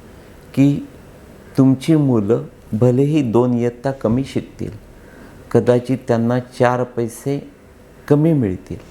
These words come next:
पण कृपया तुमच्या मुलांना, विशेषतः मुलींना पुण्यात शिकायला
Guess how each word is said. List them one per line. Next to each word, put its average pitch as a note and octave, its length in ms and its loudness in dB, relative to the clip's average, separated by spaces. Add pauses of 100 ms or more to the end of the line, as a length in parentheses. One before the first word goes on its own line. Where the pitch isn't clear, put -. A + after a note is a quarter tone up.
(1080)
पण A#2+ 200 4
कृपया A#2+ 560 0
तुमच्या A#2 440 -4
मुलांना, G#2+ 720 0 (300)
विशेषतः A2+ 520 -2
मुलींना G#2 500 0 (680)
पुण्यात A#2+ 340 2 (760)
शिकायला B2 540 0